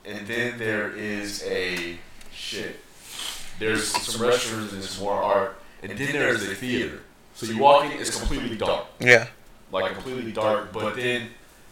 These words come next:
Speaker 1: you walk ten more feet out, outside of this door here, and then it completely opens up. So you can see,
Speaker 2: The
Speaker 1: I
Speaker 2: levels.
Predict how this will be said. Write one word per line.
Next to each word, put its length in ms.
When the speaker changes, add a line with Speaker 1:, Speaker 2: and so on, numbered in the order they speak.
Speaker 1:
you 160
walk 220
ten 240
more 220
feet 420
out, 280
outside 380
of 80
this 140
door 260
here, 240
and 120
then 160
it 60
completely 420
opens 400
up. 140
So 100
you 160
can 120
see, 600
Speaker 2:
The 80
Speaker 1:
I 20
Speaker 2:
levels. 520